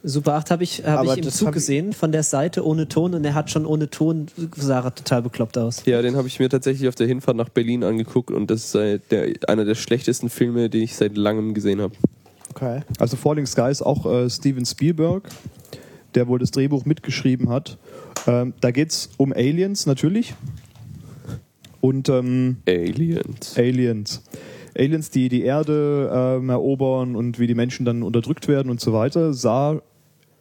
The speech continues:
Speaker 4: ist eigentlich vom, vom Ansatz her ganz interessant. Allerdings ist die Serie doch recht konventionell geraten. Also es gibt keine wirklichen Sachen, die jetzt irgendwie so besonders originell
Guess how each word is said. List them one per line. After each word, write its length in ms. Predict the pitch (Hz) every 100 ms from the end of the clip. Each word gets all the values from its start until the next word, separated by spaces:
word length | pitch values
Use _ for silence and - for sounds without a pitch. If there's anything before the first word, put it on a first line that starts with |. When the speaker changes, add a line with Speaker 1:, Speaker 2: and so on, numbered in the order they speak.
| _ _ -
Speaker 4:
ist 100 | 127
eigentlich 260 | 127 123
vom, 240 | - 131 123
vom 160 | 123
Ansatz 320 | 98 143 139
her 100 | 143
ganz 180 | 131 123
interessant. 580 | 123 - - 123 175 - - - - - - - - - - -
Allerdings 420 | 123 143 151 156
ist 160 | 160
die 80 | 143
Serie 320 | 127 139 147
doch 300 | 135 139 107
recht 580 | 127 131 - - - - - - _ _ _ _ -
konventionell 760 | - 135 131 127 - 123 117 131
geraten. 580 | 117 95 98 - 90 87 - - -
Also 240 | - 104 113
es 160 | 110
gibt 320 | - - -
keine 340 | - 120 123 117
wirklichen 680 | 123 - 117 120 117 113 -
Sachen, 340 | - 127 120 123
die 80 | 117
jetzt 200 | 113 -
irgendwie 320 | 123 117 113
so 200 | 113 110 -
besonders 1000 | 110 117 117 117 110 - - - - - -
originell 680 | 123 120 113 117 143 165